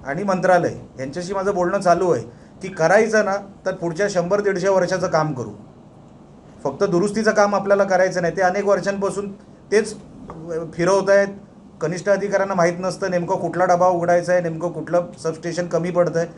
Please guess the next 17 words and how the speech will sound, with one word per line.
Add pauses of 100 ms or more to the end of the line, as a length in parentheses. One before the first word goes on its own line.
(260)
त्यांचा, (420)
त्यांची
पण
चूक
नाही, (380)
इतक्या
वर्षापासून (500)
ते (120)
थुकपट्टीचंच
काम
चालू
आहे (920)
त्या
विभागामध्ये. (400)
आता
नवीन
करण्यासाठी